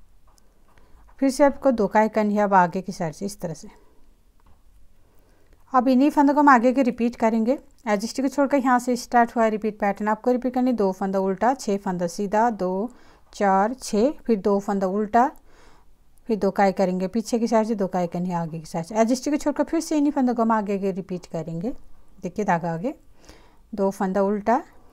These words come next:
एक, दो, धागा पीछे। अब ये छः फंदा हम सीधा,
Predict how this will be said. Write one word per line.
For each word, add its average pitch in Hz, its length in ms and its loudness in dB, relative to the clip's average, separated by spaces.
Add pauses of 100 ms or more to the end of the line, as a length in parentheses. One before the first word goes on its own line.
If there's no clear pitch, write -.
(560)
एक, 190 380 -2 (1200)
दो, 170 200 -10 (420)
धागा 165 260 -4
पीछे। - 380 -12
अब 196 160 -4
ये 190 80 0
छः 208 260 -2
फंदा 202 260 0
हम 196 100 2
सीधा, 202 420 -4